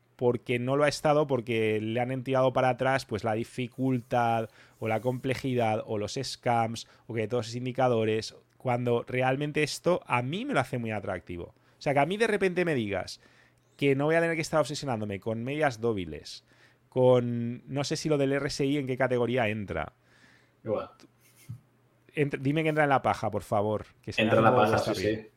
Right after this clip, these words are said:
Speaker 1: Uf,
Speaker 2: Sí,
Speaker 1: qué
Speaker 2: sí.
Speaker 1: alegría me das, qué alegría me das. O sea,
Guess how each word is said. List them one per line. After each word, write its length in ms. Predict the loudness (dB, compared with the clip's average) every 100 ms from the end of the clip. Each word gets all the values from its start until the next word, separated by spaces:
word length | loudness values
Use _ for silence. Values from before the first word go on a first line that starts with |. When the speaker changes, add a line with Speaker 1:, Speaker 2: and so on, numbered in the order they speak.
| _
Speaker 1:
Uf, 200 | -20 -14 -12
Speaker 2:
Sí, 80 |
Speaker 1:
qué 0 |
Speaker 2:
sí. 120 | -6 -2
Speaker 1:
alegría 340 | -2 -2 -2
me 100 | -4
das, 400 | -6 -10 -16 -20 _ _
qué 100 | -6
alegría 260 | -2 -2
me 100 | -2
das. 280 | -4 -8 -14
O 60 | -8
sea, 260 | -4 -4